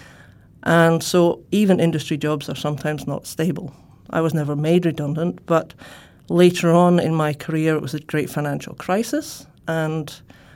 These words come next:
many industries cut their research. And that certainly happened in my case. I had worked my way through to become head of drug discovery in a,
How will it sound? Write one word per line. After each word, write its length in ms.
many 460
industries 580
cut 220
their 100
research. 680
And 180
that 140
certainly 360
happened 380
in 100
my 180
case. 540
I 80
had 420
worked 280
my 140
way 280
through 480
to 140
become 540
head 240
of 180
drug 200
discovery 640
in 380
a, 380